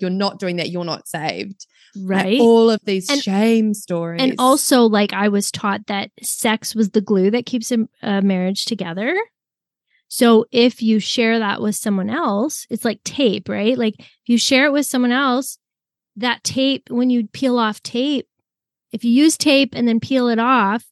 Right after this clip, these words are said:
Speaker 2: it's less sticky. And every time you stick it down and peel it off, it gets less and less sticky, which the implication was that if I were to have sex with someone else,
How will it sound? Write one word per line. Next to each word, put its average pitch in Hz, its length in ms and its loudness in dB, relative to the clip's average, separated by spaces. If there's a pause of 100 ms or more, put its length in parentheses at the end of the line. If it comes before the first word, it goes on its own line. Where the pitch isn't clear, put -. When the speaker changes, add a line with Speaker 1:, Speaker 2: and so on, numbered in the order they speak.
Speaker 2:
it's 226 240 -2
less 220 280 -2
sticky. 254 440 -2
And 185 80 0
every 220 240 -4
time 240 200 0
you 214 120 2
stick - 360 -4
it - 120 -6
down 233 440 2
and 196 120 0
peel 214 240 -2
it 196 100 -2
off, 285 300 -4
it 202 80 -8
gets 220 200 -6
less 208 280 -2
and 196 80 0
less 185 180 -2
sticky, 196 480 -4 (540)
which 233 380 2
the 233 200 2
implication 220 600 2
was 202 160 2
that 185 260 -2 (380)
if 214 160 -2
I 233 120 4
were 330 140 4
to 285 60 4
have 247 180 -2
sex 247 260 -4
with 226 120 -2
someone 214 260 2
else, 214 480 -2